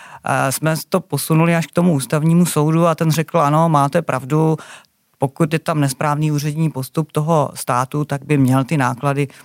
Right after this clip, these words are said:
uhradit." Takže to bylo vlastně, eh, případ a já jsem si pak říkal, "Ať už pořád nemám ten titul magistra, ať už nejsem ten farmaceutik, tak si udělám ten doktorát."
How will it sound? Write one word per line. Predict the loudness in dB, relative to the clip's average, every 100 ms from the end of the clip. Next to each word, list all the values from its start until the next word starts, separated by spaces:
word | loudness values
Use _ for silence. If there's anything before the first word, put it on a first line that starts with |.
| _ -12
uhradit." | -2 0 0 -4 -12 -16 _ -20 _
Takže | -8 -4 -4
to | -2 -2
bylo | 0 2
vlastně, | 0 0 0 2 0 -6 _ _
eh, | -4 -4 -4
případ | -6 -2 -2 0
a |
já | 0 -2
jsem | -2
si | -2 -2
pak | -2
říkal, | -4 -2 -2 0 -2 -6 _ _ _ _ _ -20 _ -20 _ _
"Ať | -8 -4
už | -6
pořád | -2 0 0 0
nemám | 2 2 2
ten | 0
titul | -2 -2 2
magistra, | 2 2 0 0 -4
ať | -2
už | -2
nejsem | 0 2 0
ten | 0 0
farmaceutik, | 0 0 0 0 -2 -2 -2 -4 -8 -20 -20 _
tak | -6 -6
si | -2 0
udělám | 2 0 0
ten | 2
doktorát." | 2 0 -2 0 -2